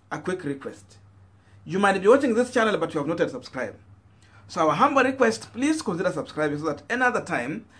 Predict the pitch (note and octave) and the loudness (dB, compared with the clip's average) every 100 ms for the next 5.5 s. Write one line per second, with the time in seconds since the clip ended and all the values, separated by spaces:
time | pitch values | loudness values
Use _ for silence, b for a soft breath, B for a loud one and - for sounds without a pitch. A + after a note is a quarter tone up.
0 | b b - G#3+ D4+ C#4 A3 B3 - F3+ | b b 2 4 4 4 2 0 -2 -4
1 | F3+ F#3+ D#3 G#3+ F3 D3 - A3+ A3 G#3+ | -2 0 -2 -2 -4 -2 0 2 2 0
2 | - D#3 D#3 C3+ - F#2+ - - b b | -2 -6 -4 -8 -12 -16 -18 -20 b b
3 | b - D3 A#3+ C4+ - A#3 A#3+ A3+ F#3+ | b -8 0 2 2 4 6 6 6 4
4 | E3+ G#3 G3 F#3 F#3 F#3 F3+ E3 E3+ C#3+ | 4 2 0 -2 0 2 0 -2 -2 -2
5 | C3+ G#3+ A#3 A#3+ A3 | -2 -4 -2 -2 -4